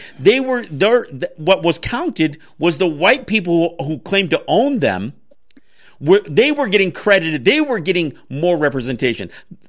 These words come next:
Black folks weren't getting representation out of the three-fifths compromise. Slave owners were getting more representation.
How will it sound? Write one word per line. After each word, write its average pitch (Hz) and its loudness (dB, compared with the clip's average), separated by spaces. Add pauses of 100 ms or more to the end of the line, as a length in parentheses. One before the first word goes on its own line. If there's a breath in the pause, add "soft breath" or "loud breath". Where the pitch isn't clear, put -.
Black 427 2
folks 240 2
weren't 165 -2
getting 156 2
representation 135 -2
out 120 -2
of 113 -4
the 107 -6
three-fifths 120 -6
compromise. 117 -4 (200 loud breath)
Slave 262 2
owners 165 2
were 143 -4
getting 139 -2
more 127 0
representation. 110 -6